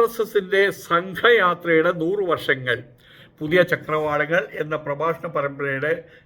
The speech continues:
സമാപനം അതായിരുന്നു ഈ വ്യാഴാഴ്ച. ആ പരിപാടിയിൽ പങ്കെടുത്തവർ നൽകിയ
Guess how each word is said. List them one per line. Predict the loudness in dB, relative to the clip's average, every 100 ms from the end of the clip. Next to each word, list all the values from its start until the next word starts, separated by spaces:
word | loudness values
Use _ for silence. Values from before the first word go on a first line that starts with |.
| -14 -6
സമാപനം | -4 -2 -2 -2 -4 -6 -12 -20 _ _ _ _ _ _ _ _ -2
അതായിരുന്നു | 4 6 4 2 -4 -6 -10 _ _ _ _ _
ഈ | 4 6
വ്യാഴാഴ്ച. | 8 6 4 0 -2 -10 -12 _ 0 4
ആ | 4 2
പരിപാടിയിൽ | -4 0 0 2 2 2 2 0
പങ്കെടുത്തവർ | -4 0 0 0 -2 -2 -6 -14 _ -2
നൽകിയ | -2 -2 -4 0